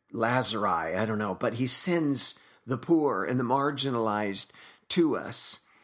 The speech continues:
uh, to help us to overcome our mammon addiction. He says to the rich guy, he says, "You, you have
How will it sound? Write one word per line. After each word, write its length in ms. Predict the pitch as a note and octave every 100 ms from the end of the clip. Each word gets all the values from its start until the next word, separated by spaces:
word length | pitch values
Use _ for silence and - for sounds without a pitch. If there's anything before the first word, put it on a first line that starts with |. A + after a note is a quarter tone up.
| - _ _ _ _ _
uh, 400 | - G#2 G2+ E2+ -
to 180 | - A2+
help 280 | F#2+ C3+ C#3+
us 160 | A#2+
to 100 | -
overcome 680 | G#2+ C3 B2+ D3+ C3+ B2 - -
our 360 | A2+ G#2+ -
mammon 440 | - A2+ C3+ D3 A2+
addiction. 560 | G2 F#2+ - - - - _ _ _ _ _ _ _ _ _ _ _ _
He 80 | C#3+
says 340 | - D#3+ D3+ -
to 180 | C3+
the 280 | A2+ A#2+ A2 -
rich 300 | B2 B2 -
guy, 220 | B2 A2+
he 40 |
says, 340 | A2 C3+ A#2+ - - - -
"You, 420 | C#3 F3 G#3 G3 - _ _ -
you 480 | C#3 F#3+ G#3+ G3 - -
have 360 | C3 C3+ A#2